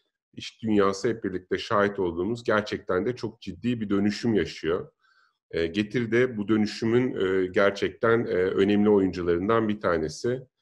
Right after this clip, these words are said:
E, verdiğiniz bilgiler için, e, ve paylaştığınız, e, e,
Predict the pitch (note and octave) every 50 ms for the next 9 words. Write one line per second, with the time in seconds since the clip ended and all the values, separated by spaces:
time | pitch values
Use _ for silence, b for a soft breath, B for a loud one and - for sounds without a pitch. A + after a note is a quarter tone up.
0 | _ _ _ _ _ _ _ _ _ _ - - F#2 F2+ F2+ F2+ G#2+ A2 A2 G#2+
1 | A2+ B2 A#2+ A#2+ A#2 A#2 A#2 A#2 A2 G#2+ A#2 A#2 A#2 A2 G#2+ A2 - - A2 A2
2 | G#2+ - - F#2+ F#2+ F#2+ F#2+ F#2+ F#2 F#2 G2+ G#2 G#2 - G#2+ G2+ G2+ G2+ G2+ G2+
3 | - - G#2+ G#2 G#2 G#2 G#2 - - - G#2 G2 F#2+ F#2+ F#2+ G2 G2 F#2+ F#2+ F#2+
4 | G2 G2 G2 G2 F#2+ F#2+ F#2+ -